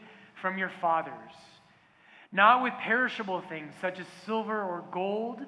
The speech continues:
but with the precious blood of Christ, like that of a lamb without blemish or spot." My sacrifice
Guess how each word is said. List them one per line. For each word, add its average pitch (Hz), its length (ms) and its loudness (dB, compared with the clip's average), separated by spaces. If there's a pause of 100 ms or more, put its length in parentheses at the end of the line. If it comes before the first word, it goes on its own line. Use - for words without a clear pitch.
(1120)
but 202 160 4
with 202 180 0
the 202 80 -4
precious 226 600 0 (160)
blood 180 300 2
of 185 140 -4
Christ, 180 500 -2 (1300)
like 160 220 -4
that 185 260 10
of 185 80 2
a 165 400 -8
lamb 175 440 -2
without 147 460 -2
blemish 165 560 -6
or 156 140 -10
spot." 127 460 -14 (3000)
My 214 180 6
sacrifice 220 840 6